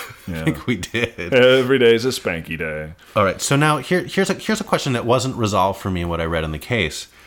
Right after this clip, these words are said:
Speaker 1: So, as, as the manager of this team,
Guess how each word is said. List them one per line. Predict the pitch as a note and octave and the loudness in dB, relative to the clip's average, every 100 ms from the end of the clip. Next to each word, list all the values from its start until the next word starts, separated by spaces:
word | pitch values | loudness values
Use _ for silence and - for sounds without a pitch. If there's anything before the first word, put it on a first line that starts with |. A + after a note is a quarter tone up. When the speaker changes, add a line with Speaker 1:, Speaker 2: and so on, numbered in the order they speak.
| - - | -20 -10
Speaker 1:
So, | - B2 A2 G2+ - _ _ _ _ | -2 0 0 -4 -10 _ _ _ _
as, | C3+ D#3 - - | 0 0 -2 -4
as | C3 D3 B2 | -2 -2 -2
the | A#2+ | -2
manager | G#2 G#2 D#3+ G3 F#2 E2 | 0 2 2 2 0 -4
of | D#2+ D#2 | -4 -6
this | D#2 | -10
team, | - - C#3+ E2+ D2 C#2+ | -10 -6 -4 -4 -6 -12